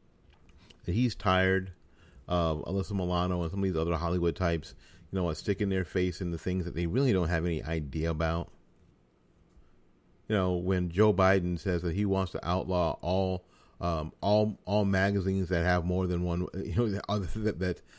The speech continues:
allow you to have more than one bullet. Is he, it, is he that misinformed? Or is what he's saying exactly what he wants to do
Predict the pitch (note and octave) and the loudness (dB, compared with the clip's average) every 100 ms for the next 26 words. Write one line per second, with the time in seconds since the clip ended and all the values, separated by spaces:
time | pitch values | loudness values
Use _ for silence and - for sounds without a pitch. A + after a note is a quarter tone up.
0 | - - G2+ G2 F#2 F2+ F2+ F2+ F#2+ G#2 | -16 0 4 4 4 2 0 2 4 6
1 | G2+ F#2 F#2 F2 D#2 F2+ D2+ - - _ | 4 2 2 0 0 0 -2 -6 -16 _
2 | _ _ _ _ _ _ _ _ _ _ | _ _ _ _ _ _ _ _ _ _
3 | _ _ - _ _ - - - - - | _ _ -20 _ _ -20 -20 -20 -20 -20
4 | _ _ _ _ _ A2 G#2+ - A2 A#2 | _ _ _ _ _ 2 2 2 2 2
5 | A2 G2+ - - - _ _ _ _ _ | 2 -2 -8 -18 -20 _ _ _ _ _
6 | _ - D3+ - _ _ _ D3+ A2+ A#2 | _ -4 -4 -6 _ _ _ 2 4 4
7 | G#2+ A2 - A#2+ - G#2 - A2+ A#2 A#2+ | 6 4 2 -2 0 -2 0 2 2 0
8 | A2+ - - _ - - _ A2 A2+ G2+ | -4 -8 -18 _ -20 -20 _ 6 6 6
9 | G#2 G2 G2 G#2+ F#2 G#2+ G2 - A2 G#2+ | 4 0 2 2 2 0 0 0 0 0
10 | G2+ F2 F#2+ G#2+ G2 G2+ F#2+ F2 F#2+ F2 | -2 -4 -2 -2 0 -2 -2 -2 -4 -2
11 | E2+ D2+ F2 F#2 C3 F2+ | -4 -4 -2 2 4 4